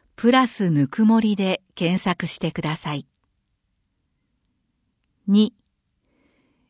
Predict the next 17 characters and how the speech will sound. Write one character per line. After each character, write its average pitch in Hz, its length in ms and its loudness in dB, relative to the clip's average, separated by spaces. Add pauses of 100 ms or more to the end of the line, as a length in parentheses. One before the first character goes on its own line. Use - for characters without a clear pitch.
(200)
一 220 360 -4
番、 196 440 -2
春 226 360 2
飛 254 160 0
び 240 120 2
で 226 120 2
紹 202 360 0
介 208 300 -2
の 175 280 0
絵 165 120 0
本、 165 380 -4 (580)
サ 196 300 0
ン 247 100 4
ダ 240 160 4
リ 226 240 0
ー 180 40 -2
ノ、 147 280 -6